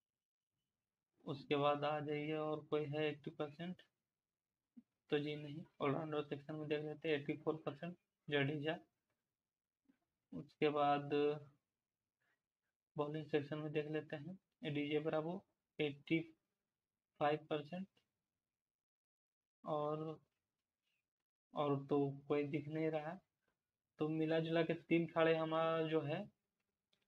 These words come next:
एटी से लेकर के हंड्रेड के बीच में selection में है,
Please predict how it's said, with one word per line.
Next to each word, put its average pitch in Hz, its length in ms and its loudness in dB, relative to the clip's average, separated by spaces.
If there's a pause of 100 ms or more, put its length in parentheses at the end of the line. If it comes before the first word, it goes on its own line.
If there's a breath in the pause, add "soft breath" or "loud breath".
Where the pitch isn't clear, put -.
(380)
एटी 156 340 4
से - 100 0
लेकर 165 380 4
के 175 120 2
हंड्रेड 147 400 2
के 156 100 2
बीच 143 240 -4
में 185 80 -4
selection 139 720 0
में 139 140 0
है, 135 300 -8